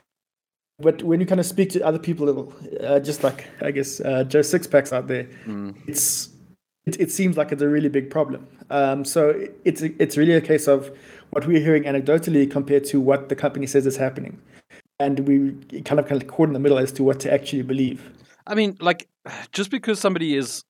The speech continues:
Speaker 2: keeping a phone doesn't mean that they are, like, they could be selling that phone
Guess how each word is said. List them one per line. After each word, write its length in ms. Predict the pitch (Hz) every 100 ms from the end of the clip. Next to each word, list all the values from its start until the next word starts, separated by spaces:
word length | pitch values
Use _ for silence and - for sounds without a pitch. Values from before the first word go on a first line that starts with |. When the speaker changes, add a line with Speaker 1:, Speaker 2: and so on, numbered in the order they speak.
| _
Speaker 2:
keeping 360 | - 147 175 147
a 40 |
phone 440 | - 143 120 101 95
doesn't 240 | 113 151
mean 120 | 143
that 160 | 120 110
they 160 | 107 104
are, 220 | 98 92 -
like, 200 | 101 98 _
they 200 | 120 123
could 200 | - 180
be 120 | 175
selling 360 | - 143 143 143
that 180 | 113 -
phone 680 | 123 113 110 101 98 85